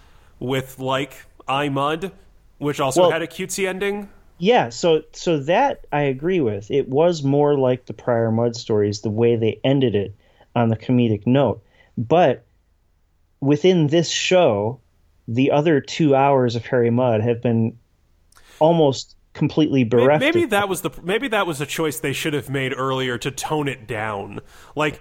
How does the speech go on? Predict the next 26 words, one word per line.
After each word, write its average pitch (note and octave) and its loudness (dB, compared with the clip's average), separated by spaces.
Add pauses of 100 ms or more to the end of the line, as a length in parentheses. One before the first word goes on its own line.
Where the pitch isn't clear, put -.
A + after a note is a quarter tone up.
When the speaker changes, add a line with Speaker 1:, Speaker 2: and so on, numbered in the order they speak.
(160)
Speaker 1:
maybe F#3+ -4
Harry E3 -2
walks D3+ -4
on D3 -2
with C3 -6
a C#3 -4
bomb B2+ -4
strap A#2+ -6
to B2 -10
his A2 -8
chest A2+ -8
and A#2+ -8
he B2+ -6
sets C3+ -6
it B2 -6
off B2 -2
if A#2 -12
they A2+ -6
get A#2+ -6
too C3+ -6
close B2+ -6
to B2+ -10
succeeding B2 -8
in A2 -6
stopping A#2+ -4
him. D#3+ -6